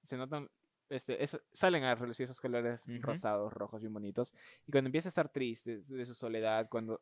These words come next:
Speaker 2: Se, se vuelven
Speaker 1: se
Speaker 2: unos
Speaker 1: devu-
Speaker 2: tonos azules muy, muy fuertes.
Speaker 1: Exacto. Eh,
Speaker 2: Ajá.
Speaker 1: es, ese con-,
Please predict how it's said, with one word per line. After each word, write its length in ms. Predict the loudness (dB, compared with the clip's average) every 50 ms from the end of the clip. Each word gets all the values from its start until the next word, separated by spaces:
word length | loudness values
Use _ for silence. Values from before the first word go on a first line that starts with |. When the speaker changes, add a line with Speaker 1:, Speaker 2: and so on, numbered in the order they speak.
| _ -8
Speaker 2:
Se, 160 | -8 -8 -2
se 140 | 4 8 8
vuelven 180 | 10 10 10 8
Speaker 1:
se 60 | 8
Speaker 2:
unos 120 | 8 8 8
Speaker 1:
devu- 20 |
Speaker 2:
tonos 240 | 8 8 6 6 4
azules 720 | 2 0 -2 -2 0 2 4 4 6 6 4 4 2 -2 -6
muy, 420 | -8 -6 -4 -2 0 2 4 4 4
muy 160 | 4 2 2
fuertes. 580 | 2 4 4 4 4 4 2 -6 -10 -10 -10 -8 -8
Speaker 1:
Exacto. 640 | -8 -6 -2 0 0 0 0 _ 0 0 0 0 0 -2
Eh, 100 | -4 -2
Speaker 2:
Ajá. 160 | -2 -2 2 4
Speaker 1:
es, 180 | 4 4 6 6
ese 220 | 6 6 6 6 4
con-, 220 | 2 0 0